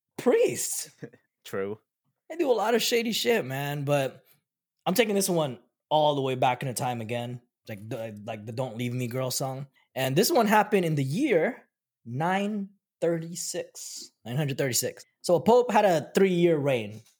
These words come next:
Speaker 1: during, I don't, was it called a reign or appointment? I, I don't know. One of those things.
Speaker 2: I don't know what it's called either.
Speaker 1: But he died in nine thirty-nine from a heart attack because he was having sex with his mistress.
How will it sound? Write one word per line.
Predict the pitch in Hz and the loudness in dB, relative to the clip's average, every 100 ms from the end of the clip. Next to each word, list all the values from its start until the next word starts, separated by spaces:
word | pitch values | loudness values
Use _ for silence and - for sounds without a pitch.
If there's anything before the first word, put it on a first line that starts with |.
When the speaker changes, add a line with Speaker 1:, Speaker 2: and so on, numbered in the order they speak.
| - | -10
Speaker 1:
during, | 127 123 117 113 _ _ _ 143 | -6 -4 -6 -12 _ _ _ -12
I | 226 | -10
don't, | 240 - _ 113 _ | -10 -12 _ _ _
was | 156 160 208 | -2 0 2
it | |
called | - 247 | 0 2
a | 180 | 2
reign | 120 160 208 | 2 2 2
or | 180 143 127 110 113 _ _ - | 4 4 2 0 -8 _ _ -2
appointment? | 139 - 139 104 104 95 123 | 0 2 2 0 -8 -10 -8
I, | 143 139 | -6 -4
I | 131 | -4
don't | - | -6
know. | - - _ | -14 -20 _
One | 143 139 | 0 0
of | 101 | 0
those | 76 | -4
things. | - - - | -8 -10 -16
Speaker 2:
I | 107 95 | -14 -12
don't | 95 | -12
know | 87 | -14
what | |
it's | 87 | -16
called | - 90 | -16 -16
either. | 85 90 90 _ _ _ _ _ _ - | -16 -16 -20 _ _ _ _ _ _ -10
Speaker 1:
But | 135 | -4
he | 147 | 0
died | 185 190 185 | 4 4 4
in | 165 | 0
nine | 165 165 | -2 -2
thirty-nine | - 160 147 139 151 127 131 147 - _ _ _ _ _ _ _ _ _ - | -2 0 0 -2 0 0 -4 -8 -12 _ _ _ _ _ _ _ _ _ -2
from | 196 180 | 0 2
a | |
heart | 160 269 | 2 2
attack | 339 - 123 101 - - _ _ _ _ _ _ - | 2 -4 -6 -8 -12 -20 _ _ _ _ _ _ -8
because | 139 143 151 | -4 0 0
he | - 240 | 2 2
was | 220 160 | 2 2
having | 185 202 185 | 2 4 4
sex | 143 - 196 185 - - | 4 2 2 2 -2 0
with | 165 147 | 0 0
his | - 165 156 | -4 -4 -2
mistress. | 156 180 - 117 - - - | -4 -2 -2 -4 -8 -8 -8